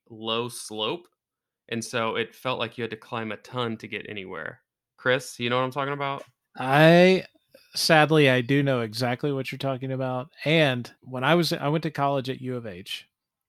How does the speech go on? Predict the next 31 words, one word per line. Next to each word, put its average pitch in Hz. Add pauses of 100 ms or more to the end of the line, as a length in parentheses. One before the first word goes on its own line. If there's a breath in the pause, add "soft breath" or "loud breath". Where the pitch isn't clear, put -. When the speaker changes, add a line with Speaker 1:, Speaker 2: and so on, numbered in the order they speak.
(240)
Speaker 2:
and 123
at 135
the 127
time, 170 (340)
they 147
hadn't 180
fully 160 (100)
finished 147
renovating, 135 (880)
uh, 107
I 147
don't 143
know 120
what 120
it 117
is 107
now, 104 (240)
T-, 165 (100)
Texas 127
Dow, 113
whatever, 107 (140)
Credit 123
Union 113
Stadium. 123
At 117
the 123
time, 127
it 120
was 110
Robertson 131
Stadium. 131